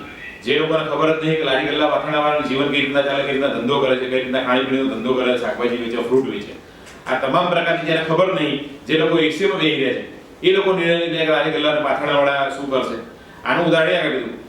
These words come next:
કે ભારતના નાગરિકનો ફેસલો પાકિસ્તાન, ચાઇના અને બાંગ્લાદેશ કઈ રીતના કરી શકે? ભારતના નાગરિકોનો ફેસલો, ભારતના નાગરિકો દ્વારા ચૂંટેલી સરકાર, એ રીતના લારી ગલ્લા પાથરણાનો ફેસલો કે એના નિયમો, નીતિ નિયમો, દરખાસ્ત, ઠરાવ જે પણ હોય, એમાં લારી ગલ્લા પાથરણાવાળા સામેલ હોવા જોઈએ.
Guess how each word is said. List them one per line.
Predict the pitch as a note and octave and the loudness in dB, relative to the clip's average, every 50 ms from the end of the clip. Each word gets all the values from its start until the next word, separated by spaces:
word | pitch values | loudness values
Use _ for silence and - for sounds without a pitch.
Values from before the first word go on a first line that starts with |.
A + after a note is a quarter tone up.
| - - - - - | -20 -20 -20 -14 -8
કે | C#3+ D#3 | -4 -2
ભારતના | D#3 D#3+ C3+ D3 D#3 D#3 D#3+ E3+ | 0 2 2 0 0 0 -2 -2
નાગરિકનો | E3+ D#3+ D#3 D3+ D#3 D3+ D3+ D#3 D#3 | 0 0 0 0 0 -2 -2 -2 -2
ફેસલો | D#3 D#3 D#3 D#3 D#3+ E3+ D#3+ - - - - - - - | 0 0 0 0 2 2 2 2 0 -2 -6 -10 -12 -8
પાકિસ્તાન, | - C3+ C3+ C#3 D#3+ E3 E3 E3+ E3+ E3+ E3+ - | -4 -2 -2 -2 0 0 0 2 2 2 2 0
ચાઇના | D#3 D3 D3 D3 D#3 D#3+ | 0 0 0 2 2 0
અને | D#3+ D#3 | 0 0
બાંગ્લાદેશ | D3 C#3 D3 E3 E3 D#3+ E3 E3+ | -2 -2 0 0 0 2 0 2
કઈ | E3 F3 E3+ | 2 2 2
રીતના | E3+ E3+ F3+ E3+ | 2 2 0 0
કરી | - A#2+ - | -2 -2 -4
શકે? | - - - - - - - - - - - - - - - - - - - - | -6 -8 -10 -12 -14 -16 -18 -20 -20 -20 -20 -20 -20 -20 -20 -20 -20 -20 -16 -10
ભારતના | - G2 - - C#3 C#3+ D3 D3+ D3+ D3+ | -6 -2 -2 -2 -2 0 0 0 0 2
નાગરિકોનો | D3 C#3 C3 C#3+ C#3+ D3 D3 D3 C#3+ | 0 -2 -2 -2 -2 -2 -2 0 0
ફેસલો, | C3 C#3+ C3+ C3 - E3+ - | 0 0 -2 0 0 0 2
ભારતના | - - - B2+ C3 C3+ C#3 C3+ | 2 0 0 0 -2 -2 -2 -2
નાગરિકો | C3 B2 B2 C3 C3+ C3+ | 0 0 0 0 0 2
દ્વારા | C3 C3+ C3+ C3 | 2 2 0 0
ચૂંટેલી | C3 C3 B2 C3 C3 C3 C3 | -2 -4 -2 0 2 2 2
સરકાર, | B2+ B2+ A#2 A#2+ D#3+ D#3 - | 0 -2 0 2 2 2 2
એ | C3+ | 2
રીતના | D#3 D#3+ E3 D#3+ D#3+ D#3 D3 | 2 2 2 0 -4 -4 -2
લારી | C3 B2+ B2 C3+ C3+ | 0 0 0 0 0
ગલ્લા | C#3 C#3 C3+ C3 | -2 0 0 0
પાથરણાનો | B2+ B2 A#2 - C3 C3 B2+ C3 A#2+ - | 0 0 -2 -2 -2 0 0 0 0 -2
ફેસલો | B2+ A#2 A2 - C3+ D#3 F3 - - - - - - | -2 -4 -4 -2 0 0 0 0 -2 -6 -10 -12 -6
કે | - C3 | -2 0
એના | B2+ C3 C#3 | 0 0 0
નિયમો, | C3+ C3+ C3+ C#3+ C#3+ D3 D3 C#3+ | 0 0 0 0 0 0 0 0
નીતિ | C3 B2+ B2+ C#3 C#3 | 0 0 0 0 0
નિયમો, | C#3 C#3 C3+ C3+ C3 | 0 0 0 0 -2
દરખાસ્ત, | C3 A#2+ A#2 - C#3+ C#3+ - - | -2 -4 -4 -2 0 0 0 -2
ઠરાવ | - - B2+ C#3+ C#3+ C3+ C3+ | -2 0 0 2 2 0 0
જે | D3 | -2
પણ | C#3+ C#3+ D#3 | 0 0 0
હોય, | D3+ C#3 - | 0 0 -2
એમાં | - - - - - - - A#2 B2 A#2 | -2 -4 -8 -12 -14 -14 -10 -6 -4 -2
લારી | - - B2 B2 | 0 0 0 0
ગલ્લા | A2+ A#2 A#2+ B2 | 0 0 -2 -2
પાથરણાવાળા | - C3 B2+ - A#2 A2+ A2+ A2+ A#2 | -2 -2 -4 -4 -2 -4 -4 -4 -4
સામેલ | - A#2 - - - B2+ | -4 -4 -4 -2 -2 0
હોવા | A#2+ - - - | -2 -2 -2 -4
જોઈએ. | - - - - | -8 -10 -12 -14